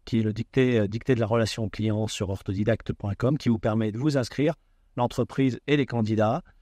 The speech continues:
C'est tout en ligne, euh, donc ça dure à peu près une trentaine de minutes. Vous rédigez votre dictée à distance et instantanément, vous avez la correction, vos résultats, le nombre de fautes et tous les classements en direct. Tout ça le vendredi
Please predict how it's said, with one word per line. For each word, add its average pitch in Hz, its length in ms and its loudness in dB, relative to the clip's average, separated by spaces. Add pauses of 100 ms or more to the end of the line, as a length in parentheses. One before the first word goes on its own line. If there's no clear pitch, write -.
(300)
C'est - 300 0 (100)
tout 196 180 2
en 147 100 4
ligne, 139 360 4 (380)
euh, 104 140 2
donc 113 180 0
ça 117 100 0
dure 120 140 6
à 110 40 4
peu 127 100 -4
près - 160 0
une 120 60 2
trentaine 147 380 0
de 127 120 2
minutes. 127 440 2
Vous 123 340 -2
rédigez 135 420 0
votre 117 180 0
dictée 127 440 -2
à 135 120 4
distance 139 600 -2 (220)
et 127 60 -2
instantanément, 123 680 0
vous 117 140 2
avez 113 280 0 (260)
la 123 120 0
correction, 135 500 0
vos 131 120 2
résultats, 131 440 2
le 143 60 0
nombre 135 180 2
de 127 100 2
fautes 143 340 0 (120)
et 165 100 2
tous 175 140 -4
les 147 100 2
classements 117 480 -4 (440)
en 143 120 2
direct. 127 500 -2 (240)
Tout 135 100 -4
ça 143 220 4
le 139 100 2
vendredi 127 520 0